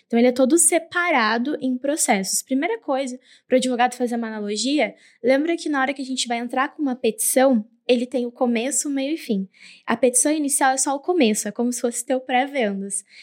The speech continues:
E o teu pós-vendas vai ser a hora que você já fez o recurso, agora eu tô executando a minha ação. Então é depois que tudo isso já aconteceu. Então, acho que a primeira coisa é pensar como se fosse um processo mesmo.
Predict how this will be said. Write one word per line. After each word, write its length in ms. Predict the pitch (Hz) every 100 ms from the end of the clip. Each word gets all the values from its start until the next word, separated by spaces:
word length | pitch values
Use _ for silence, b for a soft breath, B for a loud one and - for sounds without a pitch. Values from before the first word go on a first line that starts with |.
| B
E 100 | 480
o 40 | 508
teu 160 | 277
pós-vendas 1000 | 269 247 247 226 226 302 370 277 233 -
vai 160 | 220 269
ser 140 | 277
a 80 | 294
hora 140 | 294
que 100 | 320
você 80 | -
já 80 | 320
fez 220 | 320 294
o 40 | 311
recurso, 440 | 311 320 330 349
agora 180 | 311 330
eu 60 |
tô 80 | 339 330 -
executando 560 | 311 330 330 - 370
a 40 | 427
minha 140 | 453
ação. 340 | 480 - 202 190 b b b
Então 120 | 262
é 40 |
depois 340 | 277 285 277 -
que 80 |
tudo 200 | 320 269
isso 180 | 277 277
já 160 | 277 269
aconteceu. 640 | 269 269 302 349 277 196 - _ _
Então, 180 | - 285
acho 160 | 311
que 60 | -
a 40 |
primeira 320 | 349 339 403 480
coisa 220 | 381 381
é 20 |
pensar 360 | 381 370 359 320
como 200 | 339 330
se 80 | -
fosse 200 | 311 320
um 40 |
processo 560 | - 320 320 285 - 349
mesmo. 340 | 226 185 190